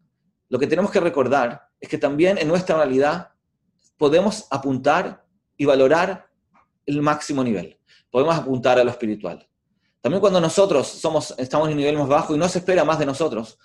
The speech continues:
podemos apuntar a eso. También si yo tengo una dificultad, si yo tengo una midá que no, no está, no está funcionando bien, no por eso perder nuestra aspiración, nuestra proyección. Ese paso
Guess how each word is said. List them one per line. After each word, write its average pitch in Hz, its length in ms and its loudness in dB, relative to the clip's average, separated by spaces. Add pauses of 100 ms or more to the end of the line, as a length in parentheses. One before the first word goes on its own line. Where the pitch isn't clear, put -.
(140)
podemos 147 240 2
apuntar 117 320 0
a 98 60 -2
eso. - 260 -12 (260)
También 175 200 0
si 170 100 -2
yo 170 80 4
tengo 185 140 2
una 180 80 4
dificultad, 165 640 0 (180)
si 139 120 -4
yo 135 40 -4
tengo 165 120 0
una 160 100 4
midá 147 280 2
que 175 120 -2
no, 160 80 -4 (140)
no 156 180 -2
está, 151 400 0 (220)
no 135 100 -6
está 151 160 -2
funcionando 143 400 -4
bien, 160 340 -4 (260)
no 156 200 0
por 151 140 4
eso 151 480 -2
perder 127 580 0 (200)
nuestra 117 220 -8
aspiración, 120 600 -2 (200)
nuestra 113 540 -6 (140)
proyección. 107 560 -4 (3250)
Ese 202 320 2
paso 175 600 -2